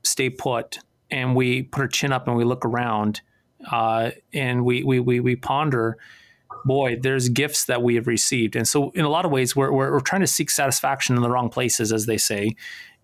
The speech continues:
And yet, in the meantime, the gifts are right before us, and, uh, gifts of God in, in this vale of tear.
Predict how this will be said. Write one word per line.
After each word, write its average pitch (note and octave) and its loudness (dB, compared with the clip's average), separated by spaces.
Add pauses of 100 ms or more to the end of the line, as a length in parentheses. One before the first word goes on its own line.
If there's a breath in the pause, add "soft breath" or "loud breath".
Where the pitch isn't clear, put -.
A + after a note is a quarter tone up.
And B2 0
yet, C3+ 0
in D3+ 0
the C3 4
meantime, B2+ 2
the A#2+ 0
gifts A#2+ -2
are B2 0
right A2+ 0
before A2 -2
us, - -4 (500)
and, A2+ 0
uh, A2+ 2
gifts A#2 -2
of A#2 -4
God G#2 0
in, B2 0
in A#2+ 0
this A2 0
vale A2+ 0
of A2 -4
tear. A2 -2